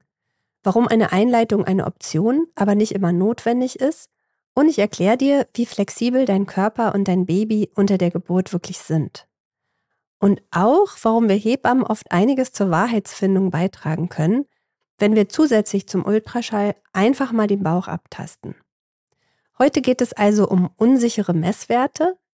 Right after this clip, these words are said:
damit einhergehende Empfehlungen und wie man damit umgehen kann. Schauen wir uns erstmal die Messungen an.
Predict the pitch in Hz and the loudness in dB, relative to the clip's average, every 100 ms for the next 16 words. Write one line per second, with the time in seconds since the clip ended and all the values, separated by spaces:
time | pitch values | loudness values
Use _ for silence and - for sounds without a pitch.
0 | _ 185 175 175 - 175 170 196 196 175 | _ -2 0 0 -2 -4 0 0 2 2
1 | 175 170 165 156 175 156 - 208 262 262 | 2 2 2 0 -4 -6 -2 -2 0 -2
2 | 262 - _ 196 262 320 220 220 220 196 | -4 -6 _ 0 0 -2 -2 -2 -2 -4
3 | 196 - - 160 160 - 170 - - _ | -6 -8 -8 -8 -8 -14 -18 -20 -20 _
4 | _ _ _ _ _ _ _ _ _ _ | _ _ _ _ _ _ _ _ _ _
5 | _ _ _ _ _ _ _ - 233 254 | _ _ _ _ _ _ _ -6 0 4
6 | 294 277 262 - 202 220 240 233 220 190 | 4 4 2 0 0 0 2 2 4 4
7 | 190 - 165 156 - 160 165 | 2 0 -4 -4 -4 -6 -6